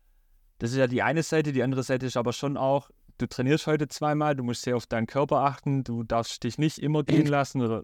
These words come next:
eigentlich nie gehen lassen, vor allem während der, der langen Saison. Wo liegt denn für dich dieser Unterschied zwischen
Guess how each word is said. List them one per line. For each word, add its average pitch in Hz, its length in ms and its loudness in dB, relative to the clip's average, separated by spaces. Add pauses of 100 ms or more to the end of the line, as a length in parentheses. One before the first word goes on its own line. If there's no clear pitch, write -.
(140)
eigentlich 117 360 0
nie 147 200 2
gehen 151 280 2
lassen, 143 340 -2
vor 120 160 0
allem 127 200 0
während 123 360 2
der, 113 280 2 (140)
der 110 120 0
langen 113 280 0
Saison. 113 440 0 (1200)
Wo 135 400 2 (100)
liegt 123 280 0
denn 127 100 2
für 120 140 -6
dich - 240 -2
dieser 117 260 2
Unterschied 127 580 -2
zwischen 107 680 -2